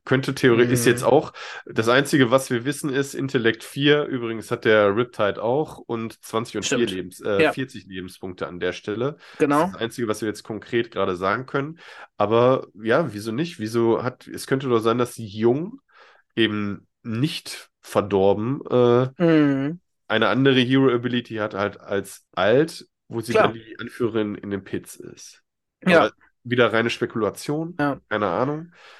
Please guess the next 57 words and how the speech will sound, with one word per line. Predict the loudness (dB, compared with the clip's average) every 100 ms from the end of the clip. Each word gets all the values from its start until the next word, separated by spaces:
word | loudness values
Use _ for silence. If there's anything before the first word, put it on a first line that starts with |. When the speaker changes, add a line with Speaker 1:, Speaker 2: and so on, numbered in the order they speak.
| -10 -4
Speaker 2:
Ich | 2
Speaker 1:
Vielleicht |
Speaker 2:
meine | 4 6
aber | 4
Speaker 1:
trifft | 4
Speaker 2:
auch, | 0
Speaker 1:
das | 0
sogar | 4 6 8
Speaker 2:
ja. | 6
Speaker 1:
auf | 4 -2
Riptide | -4 0 -2 0
und | -8 -6
den, | -4 -4 -6
äh, | -4 2
Speaker 2:
Das | 2 2
wollte | -2 -4
ich |
Speaker 1:
auf |
Speaker 2:
nämlich | -4 -4
auch | -4
Speaker 1:
Riptide | -6
Speaker 2:
grad | -6
Speaker 1:
zu, |
Speaker 2:
sagen. | -4 -6 -6 -14 -18 _ -10
Speaker 1:
dass | -2
er | 2
Speaker 2:
Also | 6 8 6
Speaker 1:
da | 2
einmal | -4 -2 -4
einen | -4
Bogen | -2 -2 -2 -4
hat | -6 -6
und | -6
einmal | 0 0 2 2 4 2
einen | -2 -8
Anker. | -8 -6 -8 -8 -14 -4
<laughs> | -4 -2
Speaker 2:
Ja. | 0 0 0 -10
<laughs> | -10 -10 -12 -14 -16 -16 _ _ -10
Ein | -8 -6
Anker. | -8 -8 -8 -8 -10 -6 -6 _ -8 -8 2
Speaker 1:
Ähm. | 4 4 4
Speaker 2:
Ja, | 6 6
also | 6 4
ich | 4
find | 2 0 0
auch, | 0 -2
weil | 2 4
der | 6
norma-, | 4 2 0
der, | 0 0
der | 0
junge | -2 0 0
Riptide, | 0 -4 -6 -6
der | -6 -6
neunzehn | -6 -8 -8
Lebenspunkte | -6 -6 -6 -10 -8 -2